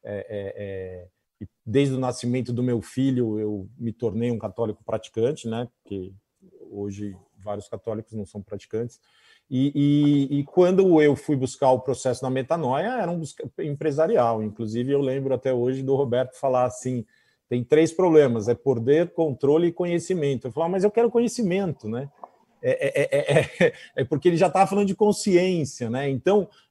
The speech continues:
é, o que que acontece? Eu não tive conflito nenhum, ou seja, os valores cristãos, não vai haver nenhum conflito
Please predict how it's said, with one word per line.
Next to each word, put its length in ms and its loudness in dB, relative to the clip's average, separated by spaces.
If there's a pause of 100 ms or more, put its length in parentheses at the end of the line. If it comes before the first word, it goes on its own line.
é, 100 4
o 140 2
que 180 -4
que 100 6
acontece? 840 2
Eu 200 6
não 420 0
tive 340 -2
conflito 540 0
nenhum, 380 -2
ou 100 -2
seja, 520 0
os 180 -4
valores 420 0
cristãos, 800 -4 (340)
não 300 -4
vai 240 4
haver 260 2
nenhum 400 -2
conflito 800 -4